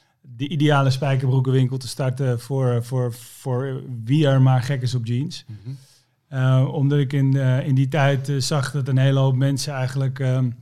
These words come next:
Speaker 1: ja, jeans wel omarmden en het, eh, en het een, eh, gaaf, eh, een gaaf item vonden, een gaaf, eh, ehm,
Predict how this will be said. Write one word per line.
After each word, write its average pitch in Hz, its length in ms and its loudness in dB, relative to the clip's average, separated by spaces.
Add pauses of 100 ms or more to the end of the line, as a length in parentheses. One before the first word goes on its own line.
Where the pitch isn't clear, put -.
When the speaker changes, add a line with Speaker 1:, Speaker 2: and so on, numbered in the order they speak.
(160)
Speaker 1:
ja, 135 180 0
jeans 143 280 4
wel 139 160 2
omarmden 143 520 2
en 127 140 4
het, 127 200 0
eh, 135 220 -2
en 127 100 2
het 127 140 -2
een, 135 180 -2
eh, 127 120 0
gaaf, 135 460 -2
eh, 127 300 0
een 135 80 -6
gaaf 131 420 -2
item 131 180 0
vonden, 131 300 0
een 127 60 -4
gaaf, 131 360 -2
eh, 127 160 0 (840)
ehm, 135 340 0